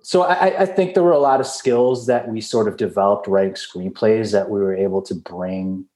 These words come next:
to the comics medium. But then at the same time, I, I think it was really important for us to work with people who had a lot of industry experience, like Dan, like Kendall, um,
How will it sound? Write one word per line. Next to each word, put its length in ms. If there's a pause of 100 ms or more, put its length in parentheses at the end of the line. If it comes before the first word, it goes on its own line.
to 580
the 80
comics 560
medium. 460
But 120
then 160
at 120
the 80
same 320
time, 420
I, 400
I 40
think 160
it 40
was 160
really 380
important 420
for 140
us 180
to 220
work 280
with 200
people 520 (280)
who 60
had 180
a 40
lot 300
of 100
industry 440
experience, 840 (400)
like 480
Dan, 600 (220)
like 280
Kendall, 760 (420)
um, 640